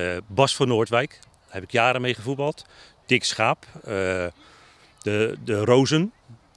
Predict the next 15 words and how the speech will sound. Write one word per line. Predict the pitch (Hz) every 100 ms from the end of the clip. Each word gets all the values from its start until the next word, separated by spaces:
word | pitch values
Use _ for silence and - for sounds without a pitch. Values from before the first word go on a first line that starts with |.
| _
Hans | - 117 123
de | 127
Roos, | 131 143 -
Paul | - 120 147
de | 139
Roos, | 143 156 - - _ - _ _ _ _
eh, | - 92 90 90 98 92
Frits | 120 - 196 -
de |
Nijs, | 156 139 175 - - - _ _ -
noem | 127 107 202
ze | 196
maar | 160
op. | 139 120 -
Eh, | 107 95